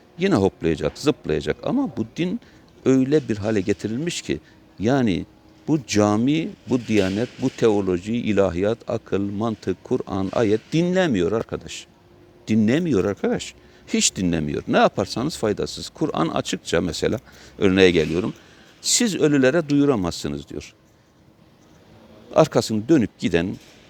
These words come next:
e, tebliğe kulak tıkayan müşriklere de "Duyuramazsınız." diyor. Ya adam duymak istemiyor. Ölüye benzetiyor onları. Ölü zaten duymaz diyor.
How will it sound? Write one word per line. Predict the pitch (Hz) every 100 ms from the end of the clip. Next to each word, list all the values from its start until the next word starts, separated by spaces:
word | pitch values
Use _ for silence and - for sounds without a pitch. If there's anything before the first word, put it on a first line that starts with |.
| - - - - -
e, | 104
tebliğe | - 185 127 104
kulak | - 156 175 -
tıkayan | - - 87 82
müşriklere | 113 175 - - - 190 208
de | 175 - - -
"Duyuramazsınız." | 427 466 453 247 - 90 78 85
diyor. | 80
Ya | 92 113
adam | 117 139 151
duymak | 269 131 -
istemiyor. | - - 240 208 - - - - - - - - -
Ölüye | 151 139 110
benzetiyor | 85 73 71 - 71
onları. | - - -
Ölü | - 170 254
zaten | 131 - 73 71
duymaz | 73 69 65 -
diyor. | -